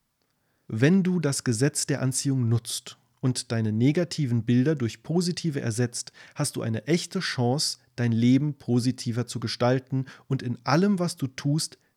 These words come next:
das zu erreichen, was du wirklich willst. Dein Unterbewusstsein wird dich dabei unterstützen.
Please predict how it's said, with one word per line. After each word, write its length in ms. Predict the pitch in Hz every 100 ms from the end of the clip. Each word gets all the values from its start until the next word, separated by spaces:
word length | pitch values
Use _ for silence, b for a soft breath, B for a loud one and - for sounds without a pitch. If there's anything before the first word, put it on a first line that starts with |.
| -
das 360 | 120 170 -
zu 160 | - 117
erreichen, 580 | 110 110 110 - 143 151 b b
was 360 | 107 113 - -
du 220 | 139 107
wirklich 440 | 107 - 117 -
willst. 480 | 110 107 - - - _ _ _ _ _ _ _ B B B B
Dein 180 | 120
Unterbewusstsein 920 | - 208 226 160 113 117 - - 131 113
wird 240 | 160 -
dich 140 | 170
dabei 380 | - 143 117 120
unterstützen. 720 | 127 131 123 123 - - -